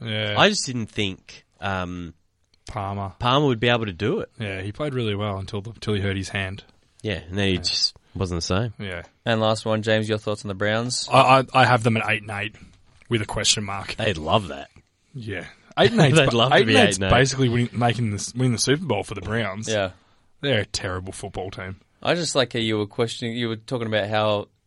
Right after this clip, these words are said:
Speaker 3: terrible luck they have at the quarterback position, and now we've seen all the stuff that's, uh, been happening with Johnny Manziel. Just keeps on going for the Browns, unfortunately. You would not wanna be a Cleveland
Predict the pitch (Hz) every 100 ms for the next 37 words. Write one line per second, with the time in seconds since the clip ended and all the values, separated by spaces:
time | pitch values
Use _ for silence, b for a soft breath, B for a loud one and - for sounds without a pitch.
0 | - - - - - 123 110 107 117 -
1 | 107 104 110 - 120 120 - 113 107 107
2 | 127 117 113 110 113 110 110 - 110 107
3 | 107 - 107 - - - 113 104 110 107
4 | 110 107 104 110 107 104 104 113 110 123
5 | B B B B B B B B B -
6 | - 160 - 196 - 196 156 160 160 -
7 | 139 127 131 120 120 110 123 123 139 135
8 | 135 135 139 151 165 151 135 120 123 113
9 | 113 - 107 101 - 113 113 110 107 107